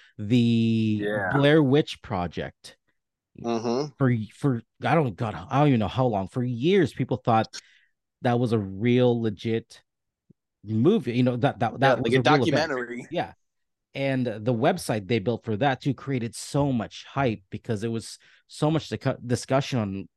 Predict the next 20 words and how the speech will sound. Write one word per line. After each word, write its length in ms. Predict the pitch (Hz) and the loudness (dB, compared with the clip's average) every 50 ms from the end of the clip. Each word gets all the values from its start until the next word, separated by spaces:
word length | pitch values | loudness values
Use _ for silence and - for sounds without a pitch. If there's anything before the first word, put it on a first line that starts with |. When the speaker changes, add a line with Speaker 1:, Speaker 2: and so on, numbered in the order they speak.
| _ _ _ _ _ _ _ _ _ | _ _ _ _ _ _ _ _ _
Speaker 1:
if 240 | - - 123 - _ - | -4 -4 -4 -4 _ 0
this 260 | 117 120 110 - 120 | 0 0 0 0 0
was 240 | 120 117 101 87 - _ - | -2 -2 -2 -2 -6 _ -8
a 80 | 113 | -6
real 720 | 104 98 98 101 117 120 120 123 123 120 120 113 - - 107 | -6 -6 -4 -2 0 2 2 4 4 4 2 2 0 -4 -4
life 240 | 107 113 117 107 - | -2 -2 -2 -2 -4
event 300 | 107 92 110 151 160 143 | -4 -2 -2 -2 -2 -2
that 100 | 120 85 | -4 -6
happened 320 | 92 95 95 - 107 101 | -6 -8 -6 -6 -4 -4
that 120 | 95 - - | -4 -4 -6
they 60 | 107 | -6
captured 340 | - 120 110 - - 113 104 | -2 -2 -2 -2 -4 -6 -6
on 80 | 95 101 | -4 -2
video. 160 | 143 131 - | -4 -4 -2
It 80 | - | -2
was, 180 | 135 135 113 - - - | -2 -2 -2 -4 -8 -8
it's 120 | 143 - | -8 -6
just 160 | 147 127 - | -8 -10 -8
crazy. 320 | - 180 185 165 117 104 101 | -4 -2 -2 -2 -2 -2 -6
So 400 | - - 139 120 113 110 - | -4 -2 -2 0 0 0 -2